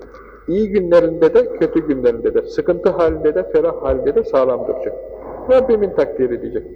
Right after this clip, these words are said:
Her şey onun takdiriyle. Ve her şey hikmetli. Hepsinin bir hikmeti var. Bak belanın bile Müslümana faydası var. E o zaman bela isteye-, isteyelim de sevabımız çok olsun.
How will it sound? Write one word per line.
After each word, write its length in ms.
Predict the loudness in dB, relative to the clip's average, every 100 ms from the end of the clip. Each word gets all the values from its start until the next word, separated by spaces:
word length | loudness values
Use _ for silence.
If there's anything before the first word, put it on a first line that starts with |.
| -20 2
Her 180 | 4 6
şey 200 | 4 2
onun 240 | 2 0
takdiriyle. 540 | -2 0 0 0 -2 -4 -8 -14 -20 -20 -20 -20 2
Ve 140 | 4 6
her 260 | 4 2
şey 180 | 0 0 0 -2
hikmetli. 680 | -4 0 2 2 2 0 0 -8 -14 -16 0
Hepsinin 640 | 2 2 0 0 2 2 0
bir 100 | -4
hikmeti 360 | 0 0 2
var. 180 | 2 2
Bak 280 | -2 0 2
belanın 520 | 2 2 0 0 0
bile 240 | 0 0
Müslümana 460 | -2 -2 0 2 2
faydası 400 | 0 0 -2 -2
var. 120 | -4 -6 -14 -16 -20 -20 -20 _ _
E 80 | 4
o 120 | 6
zaman 300 | 6 2 2
bela 260 | 2 2 0
isteye-, 480 | -2 0 0 0 -2
isteyelim 460 | 0 2 2 2
de 80 | 0
sevabımız 540 | 2 2 2 -2 -6
çok 200 | -2 0
olsun. 220 | -2 -6